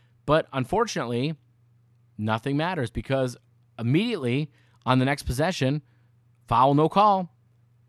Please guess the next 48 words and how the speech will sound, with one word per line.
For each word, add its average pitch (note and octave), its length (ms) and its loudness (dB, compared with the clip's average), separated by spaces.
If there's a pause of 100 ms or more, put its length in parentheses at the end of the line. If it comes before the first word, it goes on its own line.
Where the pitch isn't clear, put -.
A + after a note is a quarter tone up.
(140)
But, F3 380 6
of - 100 -16
course, G3+ 360 2 (400)
you G#2+ 80 -18
go B2+ 100 -2
back C#3+ 160 0
the D3 60 -2
other C#3+ 100 0
way, F3+ 240 -2
and C#3 220 -4
Ma-, B2+ 180 0
Malik D3 260 -4
Beasley E3 440 -4 (280)
gets D3 140 -6
called D#3 300 0
for E3 100 0
an, B2+ 240 0
just E3 200 -8
a C3+ 60 -4
bad B2+ 460 -6
foul C#3+ 300 2
call. - 200 -10
I G2+ 100 -6
just A#2+ 220 -14
don't C3 260 0
know C#3+ 120 -6
what B2 200 -10
they C3 80 -10
were A2 100 -12
seeing. E3 360 -6 (380)
Goes D#3+ 220 0
for G#3 140 -4
a E3+ 40 -2
steal, D3+ 320 0
ball A#2+ 240 2
ends D3 120 0
up C3 60 -8
going B2+ 180 -2
out C3+ 60 -2
of B2 60 -4
bounds. A#2+ 400 -4 (580)
Both E3+ 380 0
players D#3 380 -2
were C3 80 -4
going A#2+ 300 -2
for C#3+ 100 -6
the B2 80 -6
ball. G#2 420 -10